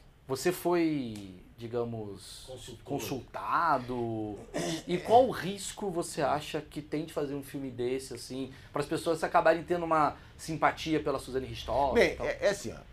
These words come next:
Speaker 3: a, uma pessoa que participou do filme, que é a Ilana Casoy,
Speaker 1: Aham.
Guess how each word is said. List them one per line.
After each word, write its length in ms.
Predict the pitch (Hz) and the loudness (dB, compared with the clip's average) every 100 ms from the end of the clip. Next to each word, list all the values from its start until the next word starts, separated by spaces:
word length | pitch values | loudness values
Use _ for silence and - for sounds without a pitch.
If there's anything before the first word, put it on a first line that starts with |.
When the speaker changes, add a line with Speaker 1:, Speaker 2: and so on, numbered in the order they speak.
| - | -4
Speaker 3:
a, 1200 | 127 131 127 131 131 123 120 117 110 107 98 82 87 - - - - - - - - - - - - - | 0 2 2 2 2 2 0 0 -2 -2 -2 -4 -8 -14 -18 -20 -18 -18 -18 -18 -18 -18 -18 -18 -18 -6
uma 180 | - 180 | 4 4
pessoa 300 | - 139 151 | 6 8 8
que 1120 | 151 135 127 123 113 104 101 95 92 90 87 85 | 8 8 10 10 8 8 6 4 4 2 -2 2
participou 460 | 120 - - 113 110 | 2 2 -2 2 4
do 120 | 175 | 4
filme, 400 | - 127 160 143 | 4 4 4 4
que 100 | 117 | 2
é 20 | |
a 40 | 98 | 2
Ilana 220 | 92 95 | 2 0
Casoy, 460 | 135 135 135 143 147 - - - - - | 0 2 0 0 -6 -18 -20 -20 -18 -10
Speaker 1:
Aham. 280 | 117 120 | -6 -6